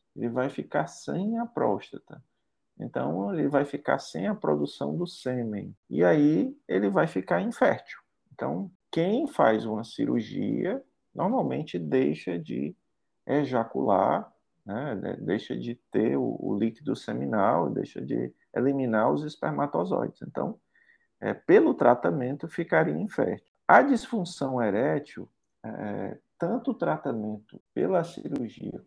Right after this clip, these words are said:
como a radioterapia, eles podem acometer os nervos da ereção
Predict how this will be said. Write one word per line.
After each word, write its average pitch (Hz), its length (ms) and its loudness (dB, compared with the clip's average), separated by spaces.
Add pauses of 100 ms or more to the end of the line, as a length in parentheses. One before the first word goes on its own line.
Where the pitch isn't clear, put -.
como 180 400 -4
a 120 60 -2
radioterapia, 107 1160 -4 (420)
eles 120 240 -4
podem 170 600 0
acometer 117 840 -4 (100)
os 104 300 -8
nervos 110 880 -2
da 95 200 0
ereção - 680 -6